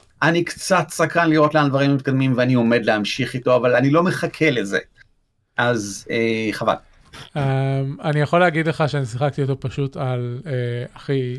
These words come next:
Speaker 2: קל, והייתי לוחץ, אה, attack command, ונותן לקבוצה שלי פשוט להרוג את הכל,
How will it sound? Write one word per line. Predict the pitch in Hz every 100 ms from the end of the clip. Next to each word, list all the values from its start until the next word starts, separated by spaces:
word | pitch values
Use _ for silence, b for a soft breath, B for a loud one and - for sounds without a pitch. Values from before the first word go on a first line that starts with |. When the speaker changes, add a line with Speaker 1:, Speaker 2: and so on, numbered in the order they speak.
| -
Speaker 2:
קל, | 151 170 208 247 269 b b b b -
והייתי | 123 131 131 123 120 - 143 139 143 139
לוחץ, | 139 131 143 135 - - - 170
אה, | 139 160
attack | 143 196 202 - -
command, | 190 202 208 226 226 233 226 B B B
ונותן | 139 143 135 135 - 156 147
לקבוצה | 147 135 131 135 147
שלי | - 143 135
פשוט | 127 139 139
להרוג | 135 135 131 135 131
את |
הכל, | 131 180 220 233